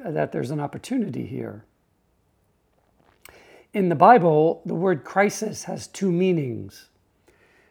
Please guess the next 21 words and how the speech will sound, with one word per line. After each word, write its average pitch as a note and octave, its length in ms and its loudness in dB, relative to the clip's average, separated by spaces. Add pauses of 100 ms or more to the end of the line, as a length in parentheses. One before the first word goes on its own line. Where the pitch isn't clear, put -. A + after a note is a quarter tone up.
The - 60 -4
most F3 300 0
familiar E3 520 2
sense - 360 -10
of - 100 -10
the C#3 60 -10
word C#3+ 420 -2
is C#3+ 220 -4
a B2+ 160 -10 (360)
cataclysmic D3+ 960 -4
upheaval. C#3+ 800 -2 (640)
This - 460 0
is A#3 160 -6
bad. C#3+ 640 0 (1600)
But E3 100 -8
it - 80 -10
can F3+ 140 -4
also A3+ 420 0
mean C#3+ 520 -4 (1800)
an F3+ 100 -2
opportunity, F3 960 -2